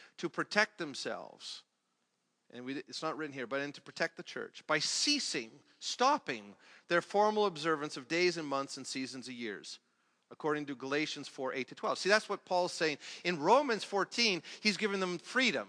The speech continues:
because it wasn't a matter of, of salvation for the Romans. But he insists that they stop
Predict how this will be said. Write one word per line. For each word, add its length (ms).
because 300
it 100
wasn't 280
a 20
matter 380
of, 260
of 400
salvation 680
for 120
the 100
Romans. 460
But 120
he 200
insists 720
that 140
they 100
stop 800